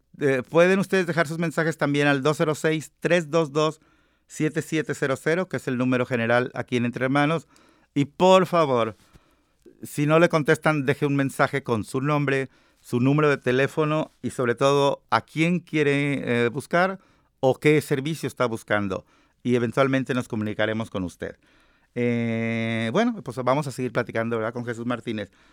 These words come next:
Jesús, am, estábamos platicando de que si re-,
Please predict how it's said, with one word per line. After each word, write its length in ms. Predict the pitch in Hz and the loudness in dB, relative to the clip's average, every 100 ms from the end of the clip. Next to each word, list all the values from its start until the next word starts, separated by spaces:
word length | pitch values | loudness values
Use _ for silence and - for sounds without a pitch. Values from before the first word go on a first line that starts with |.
| _ _ _ | _ _ _
Jesús, 480 | _ 160 - 196 147 | _ 0 4 4 2
am, 460 | - 139 135 131 139 | 0 4 6 4 0
estábamos 720 | 143 - - 180 185 180 175 | -6 -6 -2 0 2 0 -4
platicando 880 | - 147 139 123 147 143 120 117 117 _ _ _ | -2 -4 -4 -2 0 2 2 0 -2 _ _ _
de 200 | - 123 | -2 0
que 100 | 135 135 | 2 -2
si 420 | - 139 123 131 | -2 -4 -2 -4
re-, 280 | 123 143 | -2 -2